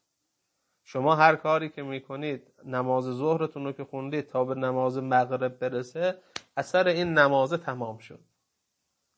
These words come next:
دوباره نماز مغرب رو که خوندید تا نماز صبح، اثر این نماز، اثر این روزه، اثر این مطالعه، همش رفت. او نگه می‌داشت. اینجا هم همینه. نگه داشتن این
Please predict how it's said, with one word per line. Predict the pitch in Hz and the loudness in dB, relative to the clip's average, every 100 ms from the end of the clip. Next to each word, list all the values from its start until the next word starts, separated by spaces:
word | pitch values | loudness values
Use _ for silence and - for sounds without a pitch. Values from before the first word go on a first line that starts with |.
| - | -2
دوباره | 139 143 | 4 6
نماز | 165 147 156 160 | 6 4 2 0
مغرب | 160 147 135 147 160 | -2 -2 -2 -4 -6
رو | |
که | 165 147 | -6 -8
خوندید | 139 147 165 | -8 -6 -8
تا | 143 | -6
نماز | 139 131 139 151 | -2 0 0 0
صبح، | 147 - 160 160 139 | -4 -6 -4 -2 -4
اثر | - 156 | -4 -4
این | 147 143 151 | -4 -4 -4
نماز، | 135 127 127 120 | -2 0 0 -2
اثر | 127 - 143 | -6 -4 -4
این | 143 143 143 | -4 -6 -6
روزه، | 127 123 127 135 | -4 -2 0 0
اثر | 127 120 143 147 | 0 -4 -6 -4
این | 147 147 139 _ _ _ | -4 -4 -6 _ _ _
مطالعه، | 135 - 135 131 131 | -10 -2 0 2 0
همش | 131 143 190 - | -2 -2 -2 -2
رفت. | 233 190 - _ _ _ _ _ _ _ _ _ _ _ | -2 -2 -2 _ _ _ _ _ _ _ _ _ _ _
او | 165 208 | 0 2
نگه | 175 156 170 - - | 4 6 6 6 -2
می‌داشت. | 117 113 - _ | -20 -20 -20 _
اینجا | - 143 165 196 | -10 -4 0 0
هم | 202 170 | 0 -6
همینه. | 196 185 127 - - _ _ _ | -12 -10 -12 -14 -20 _ _ _
نگه | 135 135 139 127 135 131 113 135 | -8 -2 -2 0 2 2 0 -8
داشتن | 131 135 131 - - 196 | 0 2 2 -2 -8 -8
این | 185 156 | -6 -8